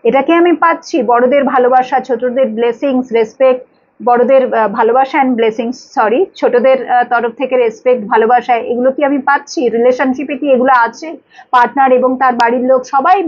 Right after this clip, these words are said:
কি আমাকে বোঝার চেষ্টা করছে? প্রথমে নিজেকে জাজ করা যে আমি ঠিক তো, আমি ঠিক আছি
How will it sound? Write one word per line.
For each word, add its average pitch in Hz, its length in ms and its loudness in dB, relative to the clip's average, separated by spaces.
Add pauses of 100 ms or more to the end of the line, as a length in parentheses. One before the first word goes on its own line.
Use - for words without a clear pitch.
(260)
কি 294 80 -4 (120)
আমাকে 240 240 -4 (540)
বোঝার 262 300 2 (100)
চেষ্টা 403 280 0 (100)
করছে? 403 320 -2 (800)
প্রথমে 302 300 2
নিজেকে 339 500 4 (100)
জাজ 349 200 2 (140)
করা 370 160 4 (100)
যে 339 60 0 (120)
আমি 277 140 0 (120)
ঠিক 415 140 0 (140)
তো, 453 80 2 (360)
আমি 262 260 2 (100)
ঠিক 415 140 0 (100)
আছি 415 160 0